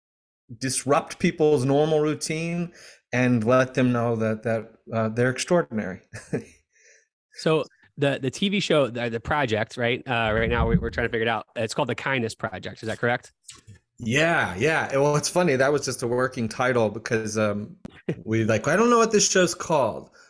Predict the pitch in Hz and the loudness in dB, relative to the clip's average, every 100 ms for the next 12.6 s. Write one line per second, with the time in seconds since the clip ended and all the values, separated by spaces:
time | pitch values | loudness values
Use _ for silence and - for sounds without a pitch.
0 | _ 131 131 139 127 151 143 139 123 - | _ 0 0 0 -2 0 0 0 -4 -4
1 | 117 101 90 76 - 104 110 - 131 135 | -2 -2 -4 -8 -8 -6 -6 -2 0 0
2 | 127 120 113 139 139 - 117 113 147 175 | -2 -6 -2 0 0 -2 -4 0 2 2
3 | 165 - 135 120 113 117 - 131 117 107 | 0 -2 0 0 -2 -6 -6 0 0 2
4 | 113 110 - - _ - - - _ - | 0 0 -4 -12 _ -20 -20 -20 _ -14
5 | - 117 113 139 143 - 135 117 - 143 | -6 -4 0 0 -2 -6 -6 -4 0 0
6 | 147 - 123 127 123 120 - - 113 - | 0 -2 0 2 4 2 -4 -6 -8 -6
7 | - 131 127 123 113 - - _ _ _ | -2 0 0 0 -4 -8 -20 _ _ _
8 | _ _ _ _ _ _ _ _ _ - | _ _ _ _ _ _ _ _ _ -20
9 | - 117 113 - 143 151 - 143 - - | -12 -8 -6 -4 -2 -2 0 -2 -2 -4
10 | 120 117 104 87 - - - - - - | -2 0 -2 -4 -8 -8 -8 -12 -20 -20
11 | - - 117 131 156 170 - 131 131 - | -18 -4 0 2 2 0 2 2 2 -2
12 | - 131 123 - - - | -2 0 0 -4 -8 -12